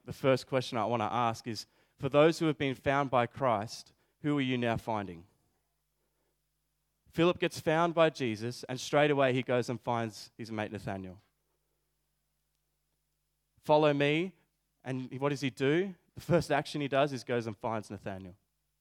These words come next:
And I guess, you know, my question is, who,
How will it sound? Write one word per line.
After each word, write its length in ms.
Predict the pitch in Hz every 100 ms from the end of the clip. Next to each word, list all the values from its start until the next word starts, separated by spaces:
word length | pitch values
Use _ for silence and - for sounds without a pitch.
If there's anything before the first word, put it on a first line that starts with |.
| _ _ -
And 100 | 127
I 80 | 127
guess, 320 | 143 143 - - _ _ _ _ _ _ _ _ _ _ _ _ _ _ _ _ _
you 100 | -
know, 80 | 127
my 100 | 123
question 380 | 113 156 143 147
is, 180 | 139 -
who, 200 | 143